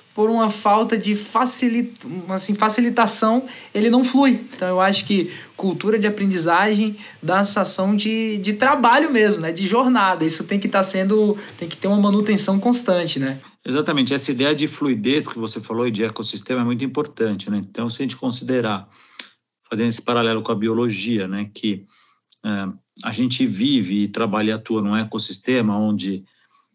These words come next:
Speaker 2: é, a gente tem pessoas, a gente tem equipamentos, tem recursos, interações, et cetera. É um é, é ecossistema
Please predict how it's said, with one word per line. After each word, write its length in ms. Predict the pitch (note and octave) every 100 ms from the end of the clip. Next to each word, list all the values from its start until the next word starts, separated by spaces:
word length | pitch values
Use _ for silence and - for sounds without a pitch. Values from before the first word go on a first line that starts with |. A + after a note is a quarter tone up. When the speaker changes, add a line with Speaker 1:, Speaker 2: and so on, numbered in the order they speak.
| _ _ -
Speaker 2:
é, 200 | G#2 F#2+ - _ -
a 40 |
gente 140 | G#2+ G#2
tem 120 | G#2
pessoas, 600 | A#2+ A#2 C3+ C3 A2+ G2
a 40 |
gente 260 | F#2+ G2 -
tem 460 | G#2+ G2+ F#2+ F2 - _ _ _ _ _ _ _ _ - -
equipamentos, 1120 | A#2 - B2 B2 B2+ A2+ G#2 G2+ F#2 - - _ _ _ _
tem 120 | A2
recursos, 880 | A2 A#2 - C3 B2 A2+ A2 G#2 F2
interações, 840 | A2+ A2 A#2 G#2+ G2 - A#2 A2
et 140 | G2 F#2+
cetera. 340 | B2 C3 A#2
É 20 |
um 40 | A2+ A2+ -
é, 240 | A#2 A#2+
é 160 | B2 B2+
ecossistema 840 | B2+ A#2 A#2 G#2+ B2 A#2 G#2+ G2